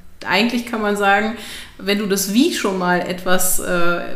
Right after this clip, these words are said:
besser reflektierst und daran arbeitest, dann, äh, hast du mitunter schon sehr viel gewonnen für deine Verdauung. Und wenn du dann den nächsten Schritt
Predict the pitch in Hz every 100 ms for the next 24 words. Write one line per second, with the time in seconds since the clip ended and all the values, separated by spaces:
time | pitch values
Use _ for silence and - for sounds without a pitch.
0 | - 196 196 190 175 180 190 190 170 -
1 | - 269 214 240 - 202 196 190 175 170
2 | 196 214 175 165 - 254 - - - -
3 | - - 202 190 208 202 185 196 196 208
4 | - 214 202 208 208 208 208 190 190 226
5 | 233 208 185 208 240 233 180 170 185 185
6 | 175 185 220 185 185 180 185 185 175 175
7 | 180 180 247 - 196 - 214 233